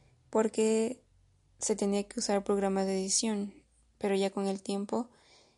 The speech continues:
y con el pasar de las clases me di cuenta que realmente la edición no es lo difícil, sino la creación de contenidos como cuñas y programas que todos estamos desarrollando, eh, ahora. Fue una buena experiencia crear contenidos, que por cierto es bastante complejo por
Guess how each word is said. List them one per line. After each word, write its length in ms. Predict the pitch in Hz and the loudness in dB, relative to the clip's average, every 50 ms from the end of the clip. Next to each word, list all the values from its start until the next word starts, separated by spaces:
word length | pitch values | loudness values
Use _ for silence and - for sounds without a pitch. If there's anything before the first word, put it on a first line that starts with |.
| _ _ _ - | _ _ _ -4
y 140 | 208 202 196 | -4 -2 -2
con 160 | - 202 196 | 0 0 0
el 100 | 190 190 | 0 0
pasar 320 | - 190 190 - 202 202 | 0 0 2 2 2 2
de 100 | 214 214 | 2 2
las 180 | 240 220 220 - | 0 0 -2 -2
clases 340 | - 214 208 208 208 196 214 | -2 -2 0 0 0 -2 -2
me 120 | 202 202 | -2 -2
di 100 | 196 196 | -2 -4
cuenta 260 | - 202 196 214 202 | -4 -4 -4 -4 -2
que 120 | - 202 196 | -2 0 0
realmente 460 | 190 190 196 196 196 196 190 208 196 | 0 0 0 0 -2 -2 0 -2 0
la 120 | 196 196 | 0 2
edición 500 | 190 190 185 185 - - 196 190 190 190 | 0 2 2 2 0 0 0 -2 -2 -2
no 80 | 190 185 | -2 -2
es 80 | 185 | -2
lo 60 | 190 185 | -2 -4
difícil, 480 | 190 190 - - 202 202 - - 190 | -4 -4 -6 -6 -4 -4 -2 0 0
sino 240 | - 202 196 190 190 | 0 0 0 -2 -2
la 160 | 190 196 190 | -4 -4 -6
creación 420 | - 196 190 190 190 - - 202 202 | -4 -4 -2 -2 -2 -2 -2 -2 -2
de 140 | 202 196 | -4 -4
contenidos 580 | - 214 196 - - 196 196 196 196 196 196 - | -6 -8 -8 -4 -4 -4 -2 -2 -2 -4 -4 -6
como 240 | - 202 196 196 202 - | -6 -6 -6 -6 -8 -10
cuñas 640 | - - - 208 208 202 202 196 196 196 - - 226 | -10 -6 -4 -2 -2 0 -2 -2 -2 -2 -4 -4 -4
y 100 | 226 233 | -8 -8
programas 600 | - - 208 202 196 196 196 196 202 202 - - - - - - - - - - - - - - - - - | -8 -6 -4 -4 -2 -2 -2 -4 -4 -4 -6 -8 -10 -16 -20 -20 -20 -20 -20 -20 -20 -20 -20 -20 -20 -8 -2
que 100 | - 208 | -2 2
todos 240 | - 202 202 202 226 | 4 4 4 4 4
estamos 300 | 208 - 214 202 202 196 | 2 2 2 2 0 2
desarrollando, 840 | 196 190 - 196 - 190 190 190 190 190 190 202 220 214 208 220 233 - - - - - - - - - - - - | 2 2 2 2 2 0 0 0 0 0 0 0 -2 -2 -2 -4 -6 -8 -10 -14 -16 -16 -14 -12 -12 -12 -10 -6 -2
eh, 180 | 196 190 185 | 0 0 2
ahora. 420 | - 190 190 190 196 196 233 277 277 - - - - - - - - - - - 147 - - 73 73 76 76 76 76 76 76 76 78 76 76 - - 78 76 - - - - - - - - - - | 2 4 4 6 6 4 4 2 0 -4 -8 -12 -12 -12 -12 -12 -10 -10 -10 -8 -8 -8 -8 -6 -6 -6 -4 -4 -4 -2 -2 -4 -4 -4 -4 -4 -4 -6 -6 -6 -8 -10 -12 -14 -16 -16 -14 -12 -4
Fue 180 | - - 247 | 2 4 6
una 120 | 247 247 233 | 8 8 8
buena 160 | 233 226 233 | 6 6 4
experiencia 720 | 233 - - - 226 208 208 202 208 214 220 - 240 226 | 2 0 2 2 2 4 4 2 2 2 2 2 2 2
crear 280 | - 214 208 208 208 208 | 2 2 0 0 0 0
contenidos, 720 | - 208 202 - 226 202 196 202 208 220 226 226 226 - | -2 -4 -2 -2 -2 -2 -2 0 0 0 0 0 0 0
que 140 | - 214 202 | 0 -2 -2
por 180 | - 202 190 | 0 0 0
cierto 360 | - 214 208 202 - - 214 | 2 0 0 -2 -2 -2 0
es 100 | 208 202 | 0 0
bastante 380 | 202 202 - - 202 202 220 208 | 0 -2 -2 -2 -2 -2 -2 -2
complejo 500 | - 208 196 196 - 190 196 196 - 208 | -2 -2 -2 -2 0 -2 -2 0 -2 -4
por 260 | - - - 208 196 | -4 -2 -2 -2 0